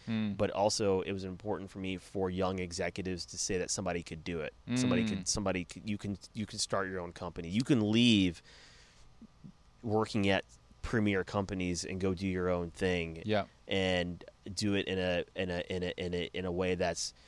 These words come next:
Speaker 2: respected and professionalized and well put together, you know, it, it can happen. You can do it.
Speaker 1: Yeah.
Speaker 2: Um, and I, and I honestly think in this post-covid world,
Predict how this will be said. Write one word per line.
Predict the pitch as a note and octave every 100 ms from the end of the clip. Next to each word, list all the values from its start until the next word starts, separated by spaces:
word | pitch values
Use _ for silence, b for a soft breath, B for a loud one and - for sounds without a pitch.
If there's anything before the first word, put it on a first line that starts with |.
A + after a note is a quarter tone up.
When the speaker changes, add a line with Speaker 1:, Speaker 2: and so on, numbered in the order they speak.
| b -
Speaker 2:
respected | - - F#2+ F2+ G2
and | F2+ E2+ E2 - - - - -
professionalized | G2+ G2 - F#2+ - G2 F#2 F2 F2 E2+ E2+ F2+
and | E2 D#2+ E2 b b b b - - -
well | G2 G2+ F#2
put | G#2 -
together, | F2 F#2+ F#2 F#2 F2+ F2 F#2 - - - - -
you | G#2 F#2+
know, | F2+ F2 F2+
it, | E2+ F2+
it | G2
can | - F#2
happen. | G#2 F#2+ - E2
You | F2+
can | F#2+ F2+
do | F#2 E2
it. | - -
Speaker 1:
Yeah. | A2 A2 -
Speaker 2:
Um, | F#2 F2 E2+ E2+ -
and | F#2+ G2+
I, | -
and | C#3+
I | D3+
honestly | F3 E3+ A2+
think | - E3+ D3+ F#2+ - b b b b b - -
in | A2
this | A2+
post-covid | G2 - C3+ B2+ - C3 B2+ G#2
world, | F#2 G2 D3 A2 F2